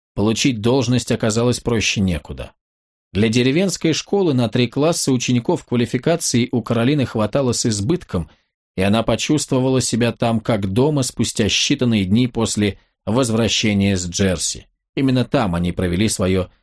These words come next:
недельное свадебное путешествие в номере отеля «Атлантик» с видом на бухту Сент-Уэн, хотя море они толком и не видели, ибо большую часть времени не вылезали из постели.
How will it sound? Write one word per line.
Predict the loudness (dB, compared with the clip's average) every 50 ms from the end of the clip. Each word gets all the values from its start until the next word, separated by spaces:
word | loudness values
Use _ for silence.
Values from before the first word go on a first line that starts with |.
| _ _ _
недельное | 0 0 2 2 2 2 2 2 2 2 0 0
свадебное | 0 0 0 0 0 0 0 0 0 -2
путешествие | -2 -2 -4 -2 -2 0 0 0 0 0 -2 -2 -2 -2 -2 -4 -8 _ _ _ _ -4
в | 0 2 2
номере | 2 2 2 2 0 0 -2 -4
отеля | -4 -4 -2 0 0 0 0 0 -2
«Атлантик» | -2 -4 -4 -4 -2 0 0 2 2 0 -2 -2 -4 -4 -6 -12 _ _ _ _
с | -6 -2 2
видом | 4 4 4 4 2 2 2 2
на | 2 0
бухту | 0 0 -2 -2 -2 -2 0 0 0 -2 -6 _ _
Сент-Уэн, | -8 -6 -2 0 0 0 0 -2 -2 -2 0 2 2 2 0 -2 -4
хотя | -4 -6 -6 -4 -2 0 2 2 2 2 0 -4 _ _ _ _ _ _ -2
море | 0 2 2 2 2 2
они | 2 2 0 0
толком | 0 0 0 0 0 -2 -2
и | 0 2 2
не | 4 4 4
видели, | 4 2 2 0 -2 -6 -10 -12 -16 -20 _ _ _ -4
ибо | 0 0 2
большую | 4 2 2 2 0 -2 -2
часть | 0 0 0 0 0 -2
времени | 0 2 2 2 2 2 2 2 0 -2 -6 _ _ _
не | 0 0 2 2
вылезали | 2 2 2 0 0 0 0 0 0 -2
из | -4 -4
постели. | -4 -4 -4 -4 -4 -6 -8 -8 -8 -10 -14